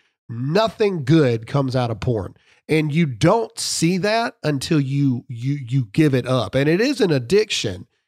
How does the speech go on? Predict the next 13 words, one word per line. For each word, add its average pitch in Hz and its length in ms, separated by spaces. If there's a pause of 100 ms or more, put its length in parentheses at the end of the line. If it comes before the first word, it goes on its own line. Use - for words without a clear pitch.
It 170 140
really 160 440
is. 107 360
You 151 220
become 156 340
addicted 131 680
to 135 100
por-, 123 280 (140)
pornography, 131 840 (320)
and 143 140
you 160 100
don't 160 480
realize 123 760